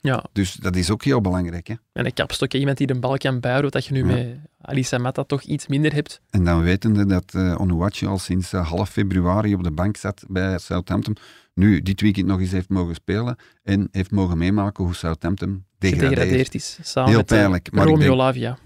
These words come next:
Speaker 2: ik denk toch dat hij er niet veel zal mee inzitten, moet ik zeggen. Dat hij niet, geen spijt heeft van die transfer, want die wilde hij absoluut.
Speaker 1: Ja,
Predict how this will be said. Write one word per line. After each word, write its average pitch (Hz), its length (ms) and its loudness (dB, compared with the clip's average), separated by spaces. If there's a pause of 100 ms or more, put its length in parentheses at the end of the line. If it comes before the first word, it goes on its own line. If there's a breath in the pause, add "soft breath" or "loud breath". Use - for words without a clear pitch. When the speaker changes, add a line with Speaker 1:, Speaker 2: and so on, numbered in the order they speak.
(120)
Speaker 2:
ik 95 180 2
denk 98 160 2
toch 107 140 0
dat 98 160 2
hij 98 160 4
er 95 80 -2
niet 92 120 0
veel 90 200 0
zal 85 160 -4
mee 82 420 -4
inzitten, 104 440 2
moet 98 140 2
ik 95 100 0
zeggen. 107 280 0
Dat 92 140 2
hij 90 120 4
niet, 104 260 6 (280 loud breath)
geen 117 200 4
spijt 113 280 2
heeft 113 180 2
van 104 140 4
die 92 360 2
transfer, 101 460 0
want 92 180 -2
die 104 140 4
wilde 104 240 2
hij 90 220 2
absoluut. 85 420 -4
Speaker 1:
Ja, 90 220 -4